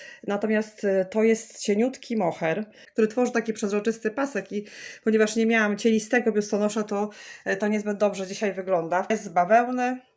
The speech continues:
Po raz pierwszy robiłam, e, tę plisę. Nigdy wcześniej nie robiłam czegoś takiego i muszę wam powiedzieć, że jestem z siebie dumna, bo wyszło mi to super.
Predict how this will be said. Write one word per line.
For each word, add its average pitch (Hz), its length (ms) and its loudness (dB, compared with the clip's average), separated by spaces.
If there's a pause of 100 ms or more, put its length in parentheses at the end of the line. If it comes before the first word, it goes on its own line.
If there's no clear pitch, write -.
(340)
Po 214 100 4
raz 202 180 4
pierwszy 226 400 -2
robiłam, 196 500 -2 (520)
e, 185 260 -2
tę 220 260 0
plisę. 208 540 0 (180)
Nigdy 220 280 0
wcześniej 208 420 -2
nie 196 80 -2
robiłam 196 540 -2 (260)
czegoś 190 260 -4
takiego 185 480 -4 (380)
i 196 80 -2
muszę 208 160 -2
wam 208 140 2
powiedzieć, 214 200 2
że 208 60 2
jestem 208 220 -2
z 208 100 -8
siebie 208 260 0
dumna, 202 300 -2
bo 190 160 -4
wyszło 185 380 -8
mi 170 200 -10
to 175 220 -2
super. 170 640 -4